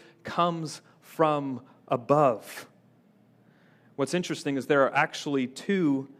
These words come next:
Greek words in this verse that are both translated into gifts. And what these terms symbolize are that we see God's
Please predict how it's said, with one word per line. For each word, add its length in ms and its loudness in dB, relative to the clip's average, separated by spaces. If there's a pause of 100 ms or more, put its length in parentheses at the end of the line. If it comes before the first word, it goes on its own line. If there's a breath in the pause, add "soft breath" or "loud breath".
(500)
Greek 420 -2
words 360 0
in 80 -4
this 180 -6
verse 360 0
that 140 -2
are 140 -2
both 380 0
translated 640 -2
into 240 -4
gifts. 560 -2 (840 soft breath)
And 120 2
what 140 6
these 180 0
terms 480 -4 (160)
symbolize 1040 2 (1200 soft breath)
are 140 6
that 420 2 (380)
we 380 -2
see 360 -4
God's 460 0